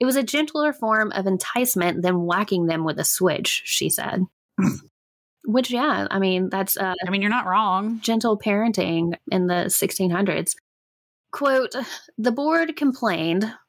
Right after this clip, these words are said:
Speaker 1: sweets were not appropriate at so solemn a place as church," she explains. So the choir master added a hook, making the stick resemble a staff,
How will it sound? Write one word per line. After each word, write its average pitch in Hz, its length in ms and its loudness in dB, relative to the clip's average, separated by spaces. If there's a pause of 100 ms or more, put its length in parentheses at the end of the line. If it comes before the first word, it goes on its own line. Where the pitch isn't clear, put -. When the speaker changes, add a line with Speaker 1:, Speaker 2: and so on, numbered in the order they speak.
Speaker 1:
sweets 285 480 -2
were 269 100 0
not 220 360 2
appropriate 185 760 0
at 170 300 -4
so 254 220 0
solemn 180 520 0
a 190 60 -2
place 156 560 0
as 156 340 0 (100)
church," - 600 0 (320)
she - 160 0
explains. 180 640 0
So 208 260 2
the 220 120 -2
choir 262 280 -2
master 233 400 0
added 214 280 0
a 196 80 0
hook, 254 460 -4
making 202 580 2
the 190 100 0
stick - 520 -2
resemble 202 460 2
a 190 60 -2
staff, 180 800 -2